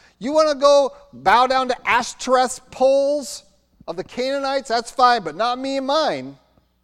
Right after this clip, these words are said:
Not me and my house. We're gonna serve the Lord." And by the way, when you bow down to Ashtoreth poles, you end up sacrificing your children to them and burning them in fire.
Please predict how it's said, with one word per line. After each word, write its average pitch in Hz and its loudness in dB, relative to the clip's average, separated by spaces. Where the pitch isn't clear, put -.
Not 208 -8
me 277 -6
and 294 -4
my 330 2
house. 196 2
We're 294 -2
gonna 302 2
serve 220 -2
the 196 -2
Lord." 269 4
And 196 -12
by 247 6
the 240 4
way, 254 4
when 202 -2
you 185 -6
bow 208 4
down 208 0
to 196 -8
Ashtoreth 202 -6
poles, 233 -4
you 185 -6
end 190 -6
up 180 -4
sacrificing 175 -8
your 170 -12
children 120 -8
to 131 -14
them 113 -6
and 110 -16
burning 127 -6
them 104 -12
in 104 -18
fire. 82 -14